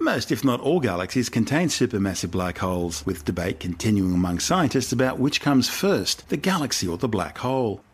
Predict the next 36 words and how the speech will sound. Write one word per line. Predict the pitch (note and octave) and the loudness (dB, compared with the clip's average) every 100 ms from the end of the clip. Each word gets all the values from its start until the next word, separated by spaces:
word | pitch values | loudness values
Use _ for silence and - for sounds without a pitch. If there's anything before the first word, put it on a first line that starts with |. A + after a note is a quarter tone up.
| _ _ _ - | _ _ _ -4
Astronomers | - G3+ F3 C#3+ G#2 | -2 0 2 2 2
know | C#3+ C3 | 2 2
there's | A#2+ G#2+ | 0 0
a | |
direct | A2 A2 D#3 - | 0 2 0 0
correlation | B2 A2 A2 A#2+ - G#2 | -2 0 2 2 0 -4
between | F#2+ - G#3+ G#3+ | -4 0 2 2
a | |
galaxy | - F#2+ G2 - B2 A#2+ | 0 -2 -4 -2 -2 -2
and | F#3 F3 | 0 0
its | A2+ - | 0 -2
central | - G#2 C#3 | 0 0 0
supermassive | - - F3 B2 F#2+ - F#2 | -2 0 0 0 0 -2 -2
black | G2 F2+ | -2 -2
hole. | - C3+ B2+ G2 - - - _ - - | -2 0 0 0 -6 -20 -20 _ -12 -2
By | G3 | 0
observing | F#3+ B2+ G#3 G#3 | 0 0 0 0
the | E3+ | 2
motions | B2+ C3+ C3 A2+ | 4 4 2 0
of | G#2 | 0
stars | - - D3+ G#2 F#2 | -4 -2 -2 -2 -2
around | F#2 F#2 F#2 | -2 -2 -2
the | |
supermassive | E2+ - G2+ F#2 F#2 - F2 | -2 -2 0 0 0 -2 -2
black | F#2+ F2+ - | -2 -2 -4
hole | F#2+ | -4
at | F2+ | -2
the | F#2 | -2
centre | - A2 F2+ | -2 0 0
of | F2 | -2
our | F2+ G#2 | 0 2
own | F#3+ B2+ | 2 2
galaxy, | F#2+ F#2 F#2+ A#2+ | 2 -2 -2 -2
the | G2+ | 0
Milky | F2+ F2+ - | 0 -2 -2
Way, | G#2 D#3 B2 | 0 2 0